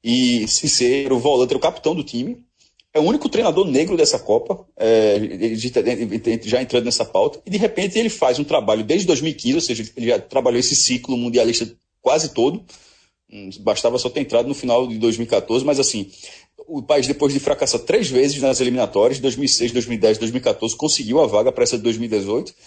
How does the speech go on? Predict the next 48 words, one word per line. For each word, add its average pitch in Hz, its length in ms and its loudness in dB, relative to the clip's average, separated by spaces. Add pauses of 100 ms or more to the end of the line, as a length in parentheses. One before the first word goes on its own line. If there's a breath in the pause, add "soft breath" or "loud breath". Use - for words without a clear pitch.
(200 loud breath)
Chega 170 260 0
com 175 80 -6
o 170 60 -2
treinador 156 300 2
de 147 60 -10
conjunto, 135 480 0
e 202 80 -12
o 180 60 -8
que - 100 -12
me 233 80 -2
chamou - 220 -6
a 156 60 0
atenção - 340 -4
na 156 80 -6
entrevista 135 340 -6
coletiva 113 400 -2
dele, 127 360 -2
não, 175 180 -4
não 190 60 -10
foi 175 140 -4
nem 190 100 -6
coletiva, 120 400 0
na 117 80 -4
verdade, 85 380 -2 (880)
porque 123 240 -4
ele 131 100 2
deu 120 120 2
essa 127 220 4
de-, - 260 0
ele 117 120 -4
deu 120 140 4
essa 123 140 0
declaração 120 640 0
ainda 135 200 0
no 165 100 -2
campo. 107 280 0
Aquela, 120 360 2 (320 loud breath)
é - 80 -4
uma 127 100 2
entrevista 131 300 0
bem 202 140 -2
rápida, 123 320 -2
que - 140 -12
o - 20 -16
cara 120 160 0
responde 120 340 -2
duas - 160 2
perguntas 113 720 0